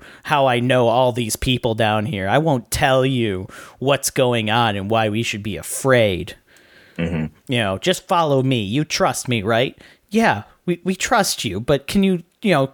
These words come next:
Speaker 1: give us something <laughs> to work off of here?
Speaker 2: Wow. You know, well, I, I've heard pretty much the consensus is, uh, pretty much what you're saying. And, you know, you know, "Hey, you know, Jonathan Majors is great, uh, but the movie is just okay."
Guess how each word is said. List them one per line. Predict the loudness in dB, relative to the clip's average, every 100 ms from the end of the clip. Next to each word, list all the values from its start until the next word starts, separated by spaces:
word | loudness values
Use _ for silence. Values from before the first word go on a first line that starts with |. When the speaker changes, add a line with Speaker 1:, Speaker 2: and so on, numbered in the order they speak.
| -2
Speaker 1:
give | 0
us | 2 0
something | 2 0 0 -4 -8 -4 -2 -2
<laughs> | -4 0
to | 0
work | 0 -2 0
off | -4 -2 -4
of | -2
here? | -4 -4 -8 -20 -20 _ _ _ _ _ _ _ -4
Speaker 2:
Wow. | 0 2 2 0 -2 -4 -8 _ -20 -20 -20 _ _ _
You | -6 -2
know, | 0
well, | 0 0
I, | 0 0 0 -2
I've | -2 -2
heard | -2 -2 -2
pretty | -2 -2
much | 0 -2
the | -4
consensus | -8 -6 -2 -2 0 -2 -2
is, | -4 -2
uh, | -2 -4
pretty | -2 2 4
much | 4 2
what | -4 -2
you're | -2
saying. | 0 -2 0 -2 -4
And, | -4
you | -4
know, | -4 -6 -10 _ _ _ -4
you |
know, | -2 0
"Hey, | 0 0 0
you | 0
know, | 0 2 0 -4 -2
Jonathan | 0 0 -2 -2
Majors | 0 0 -2 -4 -6
is | -8
great, | -4 -2 -2 -6 _ _ 0
uh, | 4 4 2 0
but | -2 -2
the | -2
movie | 2 2 2
is | 0
just | 0 -2
okay." | -2 -4 0 0 0